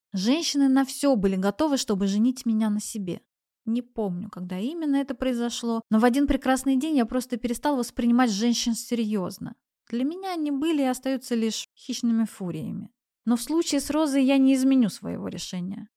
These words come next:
Я твёрдо намерен довести дело до конца, и её танец только ещё больше распалил мой интерес. Когда я смотрю, как она танцует, внутри меня что-то происходит.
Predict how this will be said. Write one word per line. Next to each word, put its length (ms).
Я 160
твёрдо 420
намерен 540
довести 380
дело 260
до 120
конца, 440
и 180
её 240
танец 500
только 360
ещё 220
больше 320
распалил 420
мой 200
интерес. 640
Когда 280
я 140
смотрю, 320
как 180
она 160
танцует, 540
внутри 360
меня 320
что-то 280
происходит. 760